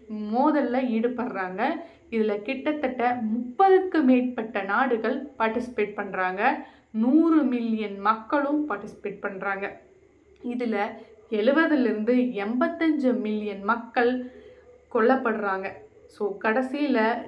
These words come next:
ஜெர்மன் தோல்வி அடைந்து சோவியத் யூனியன் ரஷ்யா கிட்ட சரணடைகிறாங்க. சோவியத் படைகள் ஹிட்லரை துரத்துறாங்க. அந்த சமயத்துல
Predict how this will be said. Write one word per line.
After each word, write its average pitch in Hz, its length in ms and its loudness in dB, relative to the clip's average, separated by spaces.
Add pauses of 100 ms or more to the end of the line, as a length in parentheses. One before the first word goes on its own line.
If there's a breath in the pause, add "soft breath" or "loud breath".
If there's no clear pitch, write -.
ஜெர்மன் 254 600 2
தோல்வி 240 560 2
அடைந்து 214 560 -2
சோவியத் 277 840 0
யூனியன் 220 420 2
ரஷ்யா 208 460 -2
கிட்ட 226 500 -4
சரணடைகிறாங்க. 214 840 -2 (400 loud breath)
சோவியத் 277 600 0
படைகள் 214 540 0
ஹிட்லரை 233 540 -2
துரத்துறாங்க. 202 760 -4 (460 soft breath)
அந்த 254 280 2
சமயத்துல 226 800 -2